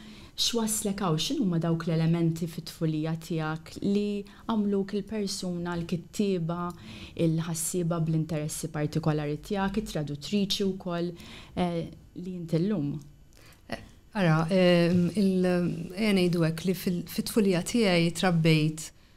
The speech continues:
Speaker 2: f'appartament illi kien fih ħafna kotba.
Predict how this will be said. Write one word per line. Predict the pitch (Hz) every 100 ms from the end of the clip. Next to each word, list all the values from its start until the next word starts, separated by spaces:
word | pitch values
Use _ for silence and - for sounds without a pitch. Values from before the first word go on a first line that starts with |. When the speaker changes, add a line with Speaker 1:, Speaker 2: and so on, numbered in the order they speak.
| - -
Speaker 2:
f'appartament | 214 214 202 196 185 190 226 226 226 180
illi | 196 190
kien | 196 185
fih | - 180
ħafna | 190 - 175
kotba. | 170 151 147